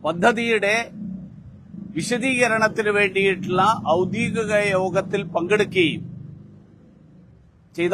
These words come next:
വാർത്ത നമ്മൾ കണ്ടു. അതിനെക്കുറിച്ച് മുഹമ്മദ് റിയാസിനോ അല്ലെങ്കിൽ കേരളത്തിലെ സർക്കാരിനോ ഒക്കെ എന്താണ് പറയാനുള്ളത് എന്നുള്ളത് ദയവ് ചെയ്ത് മാധ്യമപ്രവർത്തകർ ഒന്ന് അന്വേഷിച്ച്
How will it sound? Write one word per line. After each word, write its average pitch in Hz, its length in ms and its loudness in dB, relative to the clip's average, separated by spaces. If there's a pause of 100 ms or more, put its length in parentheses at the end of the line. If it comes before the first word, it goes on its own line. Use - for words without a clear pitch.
വാർത്ത 180 300 4
നമ്മൾ 185 160 -2 (100)
കണ്ടു. 175 160 -6 (1120)
അതിനെക്കുറിച്ച് 240 680 2 (460)
മുഹമ്മദ് 180 400 0
റിയാസിനോ 165 540 2 (1040)
അല്ലെങ്കിൽ 196 380 0 (800)
കേരളത്തിലെ 190 500 2 (100)
സർക്കാരിനോ 170 580 0 (840)
ഒക്കെ 196 220 0 (100)
എന്താണ് 214 400 4 (120)
പറയാനുള്ളത് 190 760 4 (240)
എന്നുള്ളത് 170 460 -2 (1120)
ദയവ് 208 320 0
ചെയ്ത് 202 220 2 (160)
മാധ്യമപ്രവർത്തകർ 180 1120 0
ഒന്ന് 175 200 -2
അന്വേഷിച്ച് 175 680 -2